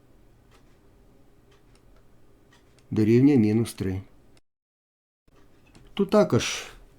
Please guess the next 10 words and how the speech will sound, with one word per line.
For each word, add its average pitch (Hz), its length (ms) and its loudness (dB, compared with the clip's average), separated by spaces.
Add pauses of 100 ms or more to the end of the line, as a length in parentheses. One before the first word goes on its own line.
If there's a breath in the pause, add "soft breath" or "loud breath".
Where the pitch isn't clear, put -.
(100)
перший 117 380 -2
випадок, 170 600 0 (880 soft breath)
коли 127 220 2
корені 131 400 4
характеристичного 117 960 -2
рівняння 101 600 -4 (360)
дійсні 165 960 -2
і 135 280 2 (520)
різні. 113 560 2 (2250 soft breath)
Загальний 110 640 0